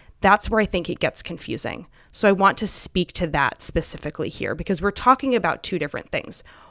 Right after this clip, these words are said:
One is about how much a baby is crying,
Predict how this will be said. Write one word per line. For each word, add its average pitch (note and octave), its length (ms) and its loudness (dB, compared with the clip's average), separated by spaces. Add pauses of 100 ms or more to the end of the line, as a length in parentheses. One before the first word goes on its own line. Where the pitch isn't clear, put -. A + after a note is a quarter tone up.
(140)
One G#3+ 280 6
is D4 160 4
about D3+ 480 0 (720)
how G3+ 200 2
much G3 220 0
a F3+ 40 -2
baby D#3+ 240 -2
is - 120 -4
crying, D#3 680 0